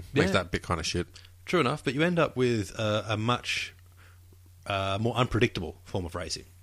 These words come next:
Speaker 1: Yeah, that's true, but I still wanna have a driver to follow and, you know, someone that,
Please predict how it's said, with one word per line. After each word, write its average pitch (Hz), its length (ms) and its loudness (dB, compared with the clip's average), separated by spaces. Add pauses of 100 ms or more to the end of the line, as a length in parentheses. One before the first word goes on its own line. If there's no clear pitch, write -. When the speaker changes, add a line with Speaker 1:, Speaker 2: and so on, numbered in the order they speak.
(140)
Speaker 1:
Yeah, 139 240 4 (160)
that's 139 240 0
true, 95 240 0
but 87 340 0 (420)
I - 40 -6
still 175 140 2
wanna 113 100 6
have 95 100 2
a 85 40 -4
driver 101 280 6
to 90 80 2
follow 104 340 6
and, 92 400 2
you 92 120 0
know, 92 140 2 (100)
someone 98 380 4
that, 87 240 4